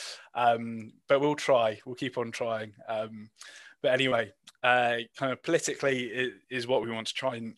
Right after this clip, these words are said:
<clears throat> try and do. Um, and when it affects, uh, politicians' votes, that's when they start to listen. Um, and that kind of starts by informing the people. And that's where we have our Ground Up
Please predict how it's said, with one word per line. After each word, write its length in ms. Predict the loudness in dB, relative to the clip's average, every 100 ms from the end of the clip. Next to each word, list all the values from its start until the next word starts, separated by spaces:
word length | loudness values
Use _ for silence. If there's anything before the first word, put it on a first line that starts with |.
| 4
<clears throat> 340 | 6 8 4
try 240 | 2 0 0
and 120 | -2
do. 240 | 2 2 2 -6 -2
Um, 380 | 2 2 -2 -6
and 240 | -6 -4
when 180 | 4 4
it 100 | 4
affects, 720 | -2 0 0 0 -4 -6 -6 -8 -20 -20 -4
uh, 200 | 0 2
politicians' 680 | 4 2 2 -4 -4 -6 -6
votes, 540 | 0 2 0 -4 -8 -10 -20 -20 _ _ 2
that's 280 | 2 2 -4
when 120 | -4
they 120 | -4
start 320 | -4 -4 -4
to 80 | -6
listen. 440 | -6 -6 -4 -6 -8 _ -20 -20 _
Um, 540 | -2 0 0 -4 -12 -16 -20 _
and 320 | -6 -6 -6 -2
that 220 | 0 0 0
kind 160 | -2
of 60 | -2
starts 320 | -2 -2 -2
by 200 | -2 -2
informing 600 | -4 -6 -2 0 0 -4
the 80 | -6
people. 480 | -10 -10 -8 -10 -10 _ -6
And 100 | 0
that's 240 | 0 0
where 80 | -6
we 80 | -4
have 160 | -2
our 120 | 0 0
Ground 420 | 0 0 0 -2
Up 300 | -4 -4 -12